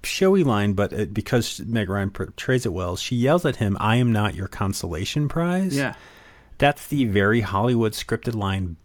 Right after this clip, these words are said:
Speaker 1: but that's also how I treated people. You know, that hit me because I'm like,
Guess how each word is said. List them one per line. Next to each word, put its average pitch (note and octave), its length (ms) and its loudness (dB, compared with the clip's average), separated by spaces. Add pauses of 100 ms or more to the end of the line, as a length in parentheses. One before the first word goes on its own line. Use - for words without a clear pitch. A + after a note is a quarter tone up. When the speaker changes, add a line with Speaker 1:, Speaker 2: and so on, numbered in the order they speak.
Speaker 1:
but C3 520 0 (960)
that's C3 260 0
also G2+ 760 0 (1080)
how - 380 2
I G2 80 4
treated F2+ 460 -2
people. - 520 -12 (800)
You A2 80 0
know, G2 80 2
that A#2 300 0
hit - 340 0
me G2+ 280 0
because F#2 320 -4
I'm F#2+ 120 0
like, F2+ 380 -6